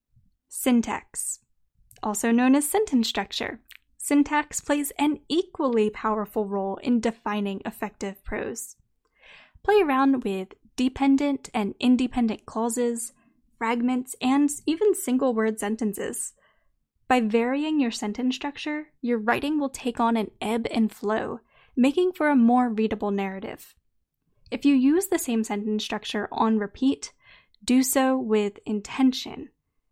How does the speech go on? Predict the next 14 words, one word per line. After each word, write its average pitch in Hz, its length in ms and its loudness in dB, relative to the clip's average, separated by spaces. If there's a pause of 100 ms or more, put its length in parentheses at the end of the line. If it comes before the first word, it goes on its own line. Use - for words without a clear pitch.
(140)
A 262 80 -4
series 277 420 -2
of 202 200 -8
short - 460 -4 (100)
or 214 160 -8
choppy 240 500 -4
sentences 302 720 -4 (140)
can 254 120 2
increase 269 540 -2
the - 120 -18
pace - 420 -2
of 208 160 -6
a 208 60 -6
story, - 480 -6